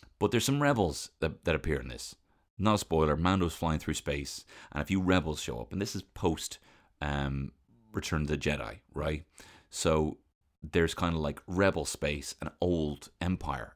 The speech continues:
old Imperial space, right? So they're in the kinda rebel space, and it's just fun just to see the rebels there, and they're, like, kinda escorting them. And it's not like they're good guys. They're also, like, taking over this airspace. And Mando doesn't really follow any creed other than the Mandalorian,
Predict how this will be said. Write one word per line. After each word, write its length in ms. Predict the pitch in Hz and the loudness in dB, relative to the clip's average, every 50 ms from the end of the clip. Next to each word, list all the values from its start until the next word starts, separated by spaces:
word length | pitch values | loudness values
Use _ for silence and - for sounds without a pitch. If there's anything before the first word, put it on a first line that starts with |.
| - | -2
old 160 | - 82 80 | 0 0 2
Imperial 480 | 80 76 - - 90 80 78 73 64 - | 0 0 0 2 2 2 2 2 -2 -6
space, 400 | - - - 50 - - - - _ _ | -10 -12 -12 -12 -12 -14 -18 -20 _ _
right? 240 | - - 71 76 73 - _ _ - - - - - - | -8 -6 -4 -4 -6 -8 _ _ -20 -20 -20 -20 -20 -10
So 120 | - - | -6 -2
they're 100 | 113 127 | 2 2
in 60 | 135 127 | 2 4
the 80 | 113 | 4
kinda 140 | 98 95 87 | 2 4 4
rebel 240 | 85 95 98 85 80 | 4 4 2 2 0
space, 420 | - - - 71 71 69 - - - _ _ - - _ _ _ _ _ _ _ _ _ _ - | -4 -4 -6 -6 -6 -6 -10 -12 -16 _ _ -20 -20 _ _ _ _ _ _ _ _ _ _ -2
and 100 | 104 110 | 0 0
it's 100 | 101 - | 2 2
just 280 | - 139 - - - | 0 0 0 -2 -8
fun 500 | - - - 139 135 131 123 113 98 87 | -12 -2 2 4 4 6 6 4 4 2
just 200 | 82 - 98 - | 0 -2 -4 -6
to 80 | - 87 | -6 -6
see 420 | - - - 90 87 85 80 78 _ _ - | -4 0 0 2 2 0 -2 -6 _ _ -4
the 80 | 90 | -2
rebels 440 | 90 95 101 104 - 101 95 85 - | 2 4 4 4 4 4 0 0 0
there, 220 | - 82 80 80 78 | 2 2 4 4 4
and 100 | 78 78 | 4 2
they're, 80 | 76 | 0
like, 160 | 78 78 78 | 0 -2 -2
kinda 160 | - 87 - - | -2 -2 -4 -2
escorting 520 | - 92 87 - - - - 67 65 73 65 | -2 -4 -2 -2 -4 -2 -2 -2 -2 -4 -6
them. 140 | 52 57 - | -8 -8 -4
And 120 | - 110 110 | -2 -2 -2
it's 160 | 107 - - | 0 0 -2
not 120 | 160 170 | -2 -2
like 120 | 180 180 - | -2 -4 -2
they're 100 | 156 131 | -2 -2
good 300 | 95 - - 113 101 - | 0 2 4 4 4 4
guys. 400 | - - - - - - - - - | 0 -4 -6 -8 -14 -14 -16 -6 0
They're 160 | 104 113 123 | 2 2 4
also, 240 | 127 127 - - - | 2 2 -2 -2 0
like, 140 | 90 90 | 0 0
taking 300 | - - 104 95 - 87 | 0 0 0 0 2 2
over 360 | 87 87 82 78 80 73 69 - - - - - | 2 2 2 2 2 0 0 -2 -8 -20 -16 -4
this 180 | - 92 80 78 | -2 0 2 4
airspace. 580 | 87 92 92 90 - - 57 55 55 - - - _ _ - - - - | 6 6 6 4 2 -2 -4 -4 -4 -8 -12 -16 _ _ -20 -20 -12 -6
And 140 | - 80 87 | -4 0 2
Mando 500 | 95 107 113 113 98 82 78 78 - - - | 2 4 4 4 6 6 6 4 4 0 -2
doesn't 220 | - 98 101 98 | -4 -2 0 2
really 240 | 92 85 82 80 76 | 2 2 2 0 -2
follow 340 | - - - 87 80 80 76 | -4 -4 -2 0 0 2 2
any 140 | 87 98 90 | 0 0 0
creed 360 | - - - 90 87 80 73 | 0 0 0 2 2 2 0
other 180 | 78 78 80 78 | 0 0 0 0
than 120 | 80 78 | 0 0
the 80 | 78 73 | -2 -2
Mandalorian, 760 | - - 80 80 80 80 78 78 78 82 82 78 69 - | -4 -4 -2 0 0 0 0 0 2 2 2 0 -2 -4